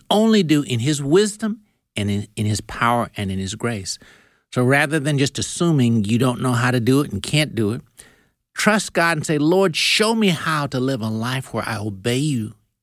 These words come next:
in this way. You said to pray without ceasing. Teach me and help me to do that, Lord." Lord, thank you for every believer listening. Thank you for the opportunity for us to live a life in obedience to your word and in obedience to that command where you told us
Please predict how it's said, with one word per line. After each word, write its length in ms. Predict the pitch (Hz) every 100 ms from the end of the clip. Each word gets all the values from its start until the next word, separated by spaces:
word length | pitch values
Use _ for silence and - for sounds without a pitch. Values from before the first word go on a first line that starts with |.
| -
in 100 | 110
this 240 | 117 113 -
way. 180 | 110
You 200 | 104 107 107
said 340 | - 156 160
to 60 | -
pray 240 | - 156
without 260 | 156 151 151
ceasing. 420 | - 156 156 147 - _ _
Teach 380 | - 208 190 -
me 120 | 175 139
and 100 | 120
help 420 | - - 175 -
me 160 | 123
to 120 | 110 101
do 140 | 113
that, 240 | 101 98 -
Lord." 100 | - _ _ - - - - -
Lord, 240 | 156 135
thank 260 | 160 165 147
you 80 | 151
for 180 | 127
every 200 | 127 123
believer 400 | 123 131 131 117
listening. 360 | 113 127 131 120
Thank 280 | - 175 170
you 60 | 165
for 60 |
the 120 | 160
opportunity 580 | 147 - 135 151 135 131
for 160 | 123 135
us 80 | -
to 100 | 139
live 160 | 196
a 40 | 208
life 260 | 151 139
in 80 | 143
obedience 600 | 131 117 127 151 160 151
to 120 | - 131
your 60 |
word 420 | 117 117 120 120 131 - - - - _
and 120 | - 139
in 100 | 135
obedience 440 | 135 170 190 190
to 60 | 175
that 200 | 208 -
command 420 | 170 185 190 170
where 140 | 160
you 140 | 151 147
told 480 | - - 240 214
us 280 | 101 - -